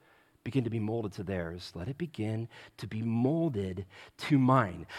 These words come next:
I, I, this phrase came to my mind, and I don't know if this is helpful for you. I find it kind of funny. Um, pray it, don't spray it. Don't just babble, right? Don't just, like, rote incantations, like, but be intentional.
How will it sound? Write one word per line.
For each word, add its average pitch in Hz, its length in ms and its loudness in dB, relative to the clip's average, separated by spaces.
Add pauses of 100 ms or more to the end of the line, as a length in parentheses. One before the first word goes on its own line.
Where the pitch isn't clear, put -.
I, 147 160 10
I, 143 160 10
this 143 320 4
phrase 151 360 6
came 135 220 4
to 123 60 4
my 113 120 6
mind, 120 380 4
and 101 80 0
I 107 40 2
don't 123 80 0
know 123 100 2
if 117 80 0
this 113 140 -6
is 104 60 -8
helpful 135 320 -4
for - 120 -10
you. 117 200 0
I 135 100 -4
find 131 220 -2
it 117 80 -6
kind 127 160 -4
of 110 80 -4
funny. 131 380 0 (260)
Um, 107 560 4 (800)
pray 127 220 6
it, 113 100 2
don't 117 180 2
spray 87 260 -6
it. 80 140 -12 (2250)
Don't 254 180 -2
just - 180 -2
babble, 151 500 10 (720)
right? 175 140 6
Don't 302 200 10
just, - 180 6
like, 240 180 12
rote 208 280 12
incantations, 196 1160 4
like, 185 120 -6
but 180 140 -10
be 175 160 -2
intentional. 92 640 -6